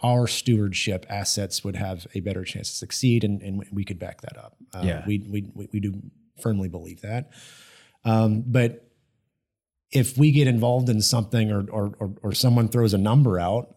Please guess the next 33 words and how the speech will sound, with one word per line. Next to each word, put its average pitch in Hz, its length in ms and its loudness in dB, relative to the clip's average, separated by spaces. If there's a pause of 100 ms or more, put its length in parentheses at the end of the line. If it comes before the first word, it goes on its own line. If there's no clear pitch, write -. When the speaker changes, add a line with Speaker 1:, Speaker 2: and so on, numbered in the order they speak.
Speaker 1:
that's, - 460 -4 (160)
that, 98 460 -4 (100)
you 95 120 -8
know, 87 100 -4
investors 101 600 -2
are, 92 320 -4 (200)
are - 140 -12
fine 135 360 0
with, 92 300 -2
then 92 280 -6 (480)
I, - 100 -10
we - 180 -6
can't - 200 -4
do 80 100 -6
anything. 85 340 -12
We 110 80 2
can't 127 320 0
be, 127 380 4 (840)
you 120 160 2
know, 104 220 0 (680)
repeating 131 440 4
the 107 80 2
same 110 320 0
sins 110 560 0
that 95 240 -6
E 107 120 -2
and 101 120 -2
P 110 140 -2
management 95 460 -6
teams 92 540 -4
have 104 220 -2
been 92 180 -4
criticized - 720 -2